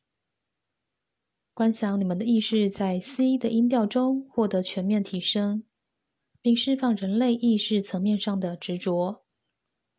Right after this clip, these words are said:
想着你们的身体、你们的体系以及你们的能量，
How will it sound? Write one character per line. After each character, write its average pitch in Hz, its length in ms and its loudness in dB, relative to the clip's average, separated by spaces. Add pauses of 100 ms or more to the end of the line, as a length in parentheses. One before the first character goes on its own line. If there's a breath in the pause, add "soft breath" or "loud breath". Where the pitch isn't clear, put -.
(360)
想 185 320 -4
着 262 140 0
你 262 80 2
们 190 140 0
的 190 120 0
身 277 260 0
体、 - 320 -6 (800)
你 190 80 -4
们 185 140 -2
的 214 100 -2
体 196 200 -4
系 185 400 -2
以 196 160 -6
及 185 460 -6
你 185 100 -4
们 175 160 -4
的 180 220 -4
能 180 180 -6
量， 190 300 -2